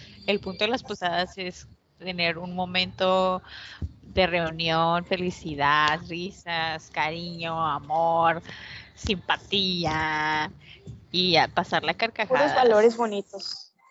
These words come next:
Speaker 2: puros valores
Speaker 1: Puros valores
Speaker 2: bonitos.
Speaker 1: bonitos que compartimos tú y yo, y por eso hacemos posada
Speaker 2: <laughs>
Speaker 1: cada, cada jueves y hablamos
Speaker 2: Sí.
Speaker 1: en este podcast.
Speaker 2: O cada, cada lunes, cada martes,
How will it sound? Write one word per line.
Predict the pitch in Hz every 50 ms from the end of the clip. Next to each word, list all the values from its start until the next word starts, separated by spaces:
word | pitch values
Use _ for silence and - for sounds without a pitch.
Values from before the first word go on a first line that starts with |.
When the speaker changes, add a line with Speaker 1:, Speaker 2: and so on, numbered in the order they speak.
| _ -
Speaker 2:
puros | 247 269 294 302 302 311 311 285
valores | 247 233 220 214 208 208 208 - -
Speaker 1:
Puros | 262
valores | 214 254 254 233 220 214 214 220 240 240
Speaker 2:
bonitos. |
Speaker 1:
bonitos | 233 220 214 220 226 233 - - 262 269 -
que | - - 233 -
compartimos | - 190 185 180 180 - 180 180 185 - 185 175 175 190 247 -
tú | - - 226
y | 220 208
yo, | 196 190 190 202 247 294 - - - - - - -
y | 214 208
por | - 190 190 185 185
eso | 190 196 - 247
hacemos | 254 - - 220 202 208 226 277 -
posada | 294 202 202 226 - 233 208 196 196 208 220 -
Speaker 2:
<laughs> | _ _
Speaker 1:
cada, | 208 208 214 - 285 247 220 220 220 - _ -
cada | - 202 208 226 240 247
jueves | 220 220 208 208 214 214 214 226 - -
y | 180
hablamos | 175 175 180 180 180
Speaker 2:
Sí. | 285 269 262 262
Speaker 1:
en | 269 262
este | 262 254 240 208
podcast. | - _ 175 175 - _ _ 170 185 - _ _ _ - - 220
Speaker 2:
O | 226 233 226 226 -
cada, | 226 214 208 226 233 233 226 220 - - -
cada | - 226 220 226 247 254
lunes, | 254 254 277 269 262 254 269 -
cada | - - 226 233
martes, | 240 240 247 247 247 - - -